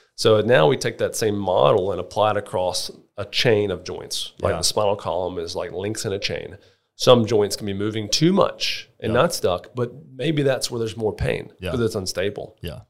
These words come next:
Speaker 1: And that's next to another joint that's stuck. So all that being said, to simplify it,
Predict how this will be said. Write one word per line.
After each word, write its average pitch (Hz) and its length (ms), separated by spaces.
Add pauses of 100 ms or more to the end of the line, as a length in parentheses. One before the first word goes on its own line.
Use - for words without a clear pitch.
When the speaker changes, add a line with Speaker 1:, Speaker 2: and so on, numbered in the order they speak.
(100)
Speaker 1:
And 104 100
that's 107 220
next 110 320
to 110 100
another 98 220
joint 87 220
that's 80 140
stuck. - 300 (300)
So - 460 (220)
all 143 120
that 143 100
being 127 200
said, 104 340 (880)
to - 100
simplify 107 460
it, - 160